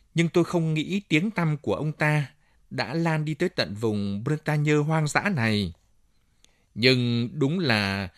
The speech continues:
tôi từng ở Paris vài năm, tại trường Louis Đại Đế. Chính tại đó tôi đã làm quen với các tác phẩm của ông ấy." "Ôi,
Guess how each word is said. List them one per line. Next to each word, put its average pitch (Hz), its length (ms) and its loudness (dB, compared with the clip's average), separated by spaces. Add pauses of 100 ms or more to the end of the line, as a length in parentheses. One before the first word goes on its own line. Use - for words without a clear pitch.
(220)
tôi 147 200 2
từng 127 160 2
ở 95 180 0
Paris 143 320 4
vài 107 180 4
năm, 139 360 0 (920)
tại 107 260 0
trường 95 760 -4 (200)
Louis 131 340 4
Đại 110 200 -2
Đế. 143 380 2 (760)
Chính 180 200 2
tại 92 180 0
đó 135 400 -2 (180)
tôi 139 200 2
đã 127 140 -6
làm 117 260 2
quen 139 320 2
với 131 120 0
các 165 200 -2
tác 196 200 0
phẩm 98 280 -2
của 101 200 -4
ông 135 160 -2
ấy." 151 340 0 (1700)
"Ôi, 147 500 0